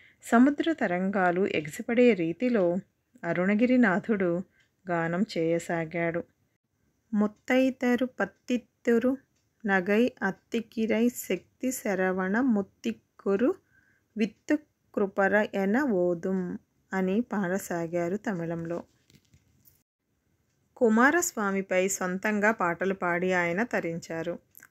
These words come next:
వాటిని విని ఆయన సోదరి ఆదియమ్మ పరిగెత్తుకొచ్చింది. "తమ్ముడా, నీకెందుకీ గతి? నా మాట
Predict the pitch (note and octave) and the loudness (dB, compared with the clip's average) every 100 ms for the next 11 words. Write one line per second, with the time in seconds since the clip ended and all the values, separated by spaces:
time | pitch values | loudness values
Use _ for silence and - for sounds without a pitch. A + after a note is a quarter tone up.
0 | _ G3 F#3 F#3 E3+ E3+ F3+ G#3+ G#3 F#3 | _ 0 0 0 -4 -2 -2 0 0 0
1 | F3 - E3+ E3+ F#3 F3+ G3 - D#3+ D#3 | -2 -2 -2 -2 -4 -4 -4 -8 -10 -4
2 | G#3 G#3 A3 G#3 E3 F3 - F3+ E3+ - | -2 0 -2 -4 -6 -8 -8 -10 -12 -10
3 | E3+ E3+ - _ _ _ _ - F3+ F3 | -10 -10 -12 _ _ _ _ -6 -4 -2
4 | E3 E3 F#3 _ G#3 G3 F#3 F3 F3 G3+ | -2 -4 -8 _ -6 -4 -4 -6 -6 -4
5 | A#3+ G#3 F3+ E3 F3 F#3+ _ - F#3 F3 | -4 -2 -4 -4 -6 -8 _ -10 -4 -2
6 | E3+ E3+ F#3+ | -2 -4 -4